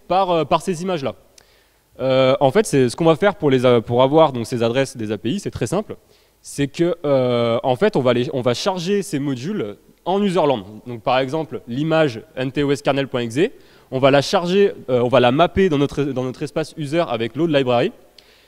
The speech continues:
Et on va utiliser get proc address. Donc get proc address, ça va servir en fait à trouver, une fois qu'on a chargé le module en userland, à trouver l'adresse,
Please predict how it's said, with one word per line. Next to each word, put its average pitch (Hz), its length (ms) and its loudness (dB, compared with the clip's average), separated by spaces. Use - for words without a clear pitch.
Et 214 200 6
on 160 80 -2
va 151 100 4
utiliser 143 340 -2
get 196 120 2
proc 185 260 -2
address. 170 280 0
Donc 127 180 -4
get 175 100 2
proc 160 220 -2
address, 147 240 2
ça 135 100 -2
va 123 100 2
servir 147 360 0
en 131 80 0
fait 175 220 -4
à 104 300 -4
trouver, 156 360 -4
une 135 160 -4
fois 190 100 0
qu'on 156 140 -4
a 135 80 0
chargé 139 280 -4
le 131 60 -6
module 131 320 -2
en 107 80 -6
userland, 113 420 -2
à 185 120 -2
trouver 156 320 -2
l'adresse, 135 560 -2